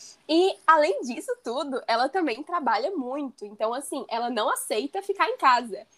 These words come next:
Ela vai mudando de emprego o tempo inteiro. Então, assim, a Teresa, ela é maravilhosa e ela é super sensata. Ela é a fada sensata pra mim, na minha humilde opinião,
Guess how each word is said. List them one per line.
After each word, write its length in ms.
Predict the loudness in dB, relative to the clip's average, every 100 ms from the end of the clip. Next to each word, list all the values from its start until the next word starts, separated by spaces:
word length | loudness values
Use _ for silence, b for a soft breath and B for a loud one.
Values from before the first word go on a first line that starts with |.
| _ -8
Ela 180 | -4 -2
vai 180 | -2
mudando 340 | -2 -2 -4 -6
de 100 | -10
emprego 380 | -8 0 0 0
o 40 |
tempo 320 | -6 -4 -2
inteiro. 540 | -6 -2 0 0 -2 -6
Então, 240 | -4 -2
assim, 260 | -2 -6 -8
a 80 | -8
Teresa, 360 | -2 -2 0
ela 100 | 0
é 40 | 0
maravilhosa 800 | 0 2 4 2 0 0 0 -4
e 80 | -2
ela 120 | -2
é 20 | -2
super 260 | -6 -6
sensata. 460 | -6 -6 0 0 0
Ela 120 | -4
é 20 |
a 60 | -4
fada 300 | 0 0 0
sensata 460 | -8 -4 -2 -2 -4
pra 160 | -6
mim, 140 | -6 -6
na 80 |
minha 180 | -4 -4
humilde 400 | -4 -2 0 0
opinião, 560 | 0 0 0 0 0